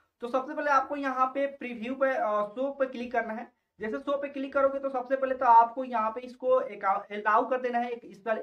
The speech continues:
इस एप्लीकेशन को यहाँ पे परमिशन दे देना है। परमिशन देने के बाद यहाँ पे बैक करना है। बैक करने के बाद यहाँ पे आप लोग देख सकते हो सिंपल इंटरफेस है, कुछ भी नहीं करना है, सिंपल यहाँ पे स्टार्ट कर देना है।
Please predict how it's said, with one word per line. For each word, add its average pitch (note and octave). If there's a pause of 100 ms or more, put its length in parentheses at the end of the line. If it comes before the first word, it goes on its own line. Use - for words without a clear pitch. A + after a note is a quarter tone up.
(240)
इस B3
एप्लीकेशन A3+
को B3+
यहाँ A3+
पे A#3
परमिशन G#3+
दे F#3
देना D3+
है। - (540)
परमिशन C4
देने D4
के C#4+
बाद C#4
यहाँ B3+
पे C4
बैक A#3+
करना A#3+
है। A#3+
बैक C4+
करने C4+
के C4
बाद B3+
यहाँ A3
पे B3+
आप G#3
लोग A3
देख A#3
सकते B3
हो A#3+
सिंपल C4+
इंटरफेस C4
है, C4
कुछ C4
भी C#4+
नहीं C#4
करना B3+
है, C4
सिंपल B3
यहाँ A3+
पे A3+
स्टार्ट G#3+
कर A3
देना G3
है। B3